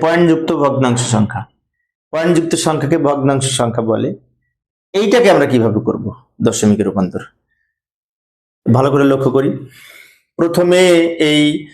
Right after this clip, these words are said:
প্রত্যেকটা প্রতীকে, এখানেও কিন্তু আমরা এই যে পয়েন্টের পরে যেগুলি আছে এগুলোকে দুই দ্বারা গুণ করব। যেমন এককে দুই দ্বারা গুণ করব, যোগ, এই শূন্যকে দুই দ্বারা গুণ করব, যোগ, এই এককে দুই দ্বারা গুণ করব, প্লাস এই সবার শেষের এককেও দুই দ্বারা গুণ করব।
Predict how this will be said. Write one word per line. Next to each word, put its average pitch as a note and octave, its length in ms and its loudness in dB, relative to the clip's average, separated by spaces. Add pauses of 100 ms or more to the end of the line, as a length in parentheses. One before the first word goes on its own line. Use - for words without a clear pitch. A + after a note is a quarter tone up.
(180)
প্রত্যেকটা G3 420 -2
প্রতীকে, F3+ 420 0
এখানেও G3 300 2
কিন্তু E3 300 2
আমরা F3+ 440 0 (260)
এই D#3+ 80 0
যে E3 140 0
পয়েন্টের E3 380 2
পরে F3 200 4
যেগুলি D3 360 4
আছে B2 240 2
এগুলোকে C#3 340 0
দুই D#3 220 2
দ্বারা C#3 180 2
গুণ B2+ 220 0
করব। G2+ 260 -2 (480)
যেমন G3 200 0
এককে F3+ 380 2
দুই E3+ 160 2
দ্বারা E3 200 4
গুণ D3+ 220 2
করব, C3 480 2
যোগ, C3 480 0 (380)
এই D#3+ 100 -4
শূন্যকে F3+ 400 0
দুই D#3+ 160 4
দ্বারা D3+ 200 4
গুণ C#3+ 220 2
করব, B2+ 340 2
যোগ, B2+ 360 0 (440)
এই F3+ 140 2
এককে E3+ 300 2
দুই D#3+ 160 2
দ্বারা D#3 200 4
গুণ C#3+ 220 2
করব, C3 340 0
প্লাস B2+ 520 0
এই D#3 80 0
সবার D#3 300 0
শেষের D3+ 320 0
এককেও E3 420 0
দুই D#3+ 140 4
দ্বারা C#3 200 2
গুণ A#2+ 220 0
করব। - 300 -4